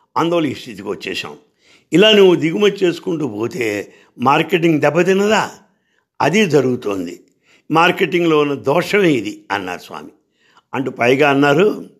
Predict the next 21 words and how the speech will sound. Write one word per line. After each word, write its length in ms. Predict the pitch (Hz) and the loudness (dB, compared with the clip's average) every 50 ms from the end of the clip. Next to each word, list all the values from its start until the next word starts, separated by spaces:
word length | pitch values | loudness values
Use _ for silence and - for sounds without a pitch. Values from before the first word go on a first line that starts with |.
| _ _ _ _ _ _ _ _ _ _ _ _ _ _ _ - | _ _ _ _ _ _ _ _ _ _ _ _ _ _ _ -14
"ఏముంది, 540 | 98 101 113 131 147 151 151 156 151 139 143 | -8 -2 0 2 2 2 2 2 4 6 6
ఈ 120 | 139 139 | 6 8
రోజుల్లో 840 | 127 127 131 135 123 147 165 156 - 147 139 147 175 214 - - 95 - - _ _ _ _ _ _ _ _ _ - | 8 6 6 4 4 0 -2 2 2 2 4 4 2 2 0 -2 -8 -12 -18 _ _ _ _ _ _ _ _ _ -4
ప్రతి 200 | 156 147 - 147 | -4 0 2 2
వాళ్ళకి 300 | 185 175 180 196 185 156 | 4 4 4 2 0 -2
ఫ్యాషన్, 540 | - - 165 175 196 - - - 175 151 131 | -4 -2 0 0 2 0 0 0 -2 -2 -4
ఫ్యాషన్ 500 | - 165 160 190 165 - - 180 165 160 | -2 -2 -2 -2 -2 -2 -2 -2 0 0
అంటున్నారు. 600 | 151 139 - - 120 120 110 95 85 80 76 - _ _ _ _ _ _ _ _ _ _ _ _ _ _ _ _ _ _ - | -2 -2 -4 -6 -8 -6 -6 -6 -8 -10 -12 -16 _ _ _ _ _ _ _ _ _ _ _ _ _ _ _ _ _ _ 0
ఈ 120 | 196 202 | 2 2
ఫ్యాషన్ 420 | - - 170 180 190 185 - 190 190 | 4 4 4 4 4 2 2 0 0
అంతా 220 | 185 185 185 202 | 0 0 -2 0
బాహ్యము, 800 | 165 131 123 131 127 - - 175 165 160 156 151 143 - - - _ _ _ _ _ _ _ _ _ _ _ _ - | 0 0 -2 -2 -2 -2 -2 0 0 0 0 -2 -2 -4 -8 -16 _ _ _ _ _ _ _ _ _ _ _ _ -6
అందుకని 300 | 147 175 190 202 196 165 | -4 -2 0 2 2 0
సత్యం 380 | - - 156 139 - - 202 208 | 2 0 0 0 0 0 2 2
వాళ్ళకి 220 | 190 175 160 139 | 2 2 0 0
గుర్తించట్లేదు." 1000 | 120 135 127 - - 214 208 190 151 180 165 - - 113 110 95 85 85 82 - _ _ _ _ _ _ _ _ _ _ _ _ _ _ _ _ _ _ _ _ _ _ _ _ _ _ - | -4 -6 -6 -4 -2 -2 -2 0 0 -2 -2 -2 -4 -6 -6 -6 -6 -8 -10 -12 _ _ _ _ _ _ _ _ _ _ _ _ _ _ _ _ _ _ _ _ _ _ _ _ _ _ 0
నేను 160 | 139 139 135 | 2 2 2
కొద్దిగా 640 | 139 - 151 151 151 151 151 147 135 160 160 165 156 | 2 2 2 2 2 -2 -2 2 4 6 6 6 6
ధైర్యం 440 | 139 120 131 139 143 143 139 139 | 6 4 4 4 4 4 2 2
చేసుకున్నాను, 640 | 135 127 120 - - 127 120 110 107 101 92 90 92 | 2 2 0 -2 -4 -6 -4 -4 -4 -4 -6 -8 -10
"స్వామి, 500 | 95 - - 101 87 90 90 87 85 82 | -10 -6 -6 -4 -4 -4 -6 -8 -8 -10